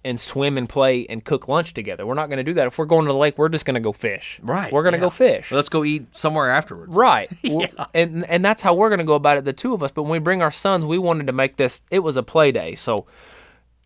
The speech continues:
Speaker 1: in the garage, I'm going through, what can we bring to play with? What have I done in the past? What lake stuff do I have? So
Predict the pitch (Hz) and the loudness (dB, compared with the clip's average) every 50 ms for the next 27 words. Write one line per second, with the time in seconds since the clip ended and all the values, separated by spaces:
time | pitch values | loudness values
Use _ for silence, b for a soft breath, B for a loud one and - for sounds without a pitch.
0 | _ - 165 180 175 165 147 139 156 165 170 165 156 147 151 151 160 160 151 147 | _ 0 2 4 6 4 6 6 6 8 8 8 6 6 6 4 4 6 4 6
1 | 147 147 143 139 147 147 147 143 131 117 127 147 190 185 - 202 175 175 175 156 | 6 4 4 2 2 2 4 4 2 4 4 2 2 2 0 -2 0 0 2 2
2 | 156 160 175 180 170 170 - - 170 151 135 117 104 101 - - 123 139 160 160 | 4 4 4 2 0 -2 0 2 4 4 4 2 0 -2 -4 0 2 4 4 6
3 | 165 170 170 165 156 156 156 151 147 147 147 143 135 - 160 139 120 120 - 143 | 6 4 4 4 4 4 4 2 2 2 0 0 0 2 2 2 0 0 -4 -2
4 | 151 156 175 160 147 147 156 156 - - 156 139 - 147 143 135 131 135 139 131 | 2 2 2 2 2 2 0 2 2 0 -2 0 2 2 4 4 4 4 4 2
5 | 123 - - 131 117 107 | 2 0 0 -2 -2 -2